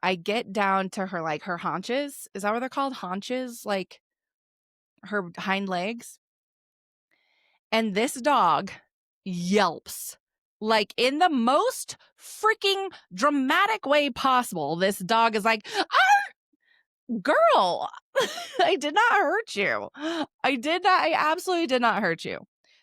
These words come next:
So, um, that was my sign that brush time was over. <laughs> But when I say dogs resemble their owners,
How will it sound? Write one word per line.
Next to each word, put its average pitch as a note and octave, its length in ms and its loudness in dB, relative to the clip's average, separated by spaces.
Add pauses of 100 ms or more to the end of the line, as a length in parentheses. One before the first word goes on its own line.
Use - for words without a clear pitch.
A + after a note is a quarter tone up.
(100)
So, A3 760 2 (100)
um, F#3+ 520 0
that G3 220 4
was G3+ 480 2 (160)
my G3 640 0
sign F3+ 580 0
that G3+ 260 -4
brush F3+ 300 -2
time F#3+ 300 -2
was B3 220 -4
over. E3 520 0
<laughs> - 40 -20 (1400)
But C#4+ 140 0
when D4+ 120 0
I D4+ 180 -2
say G#4 380 -6
dogs B3+ 520 0
resemble A3 400 -2
their F#3 260 2
owners, D#3+ 1000 -4